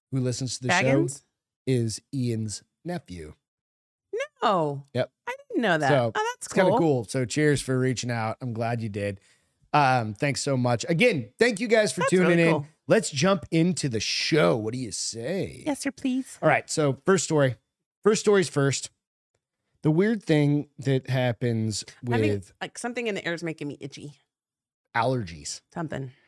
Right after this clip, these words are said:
Speaker 1: 'Cause my eyeballs were hurting earlier, and it was just fucking weird. And it's just one of those things.
Speaker 2: Chris
Speaker 1: Alex
Speaker 2: says try Tanto vodka.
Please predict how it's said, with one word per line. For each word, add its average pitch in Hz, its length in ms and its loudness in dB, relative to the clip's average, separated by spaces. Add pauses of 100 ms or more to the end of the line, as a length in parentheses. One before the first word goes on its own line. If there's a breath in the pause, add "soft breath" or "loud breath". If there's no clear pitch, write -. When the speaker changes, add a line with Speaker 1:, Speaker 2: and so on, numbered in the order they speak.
(120)
Speaker 1:
'Cause 120 260 0
my 120 240 -2
eyeballs 143 580 -2
were 107 140 -6
hurting 123 340 -2
earlier, 139 400 0
and 113 100 -6
it 113 40 -6
was 107 120 -8
just 101 200 -10 (360)
fucking 113 380 -6
weird. 95 500 -8
And 113 120 -6
it's 101 240 -8
just 113 160 -10
one 110 100 -8
of 104 60 -8
those 101 160 -8
things. 101 220 -12 (540 soft breath)
Speaker 2:
Chris 240 120 4
Speaker 1:
Alex 220 280 4
Speaker 2:
says - 60 -6
try 214 260 4
Tanto 208 540 -2
vodka. 135 540 0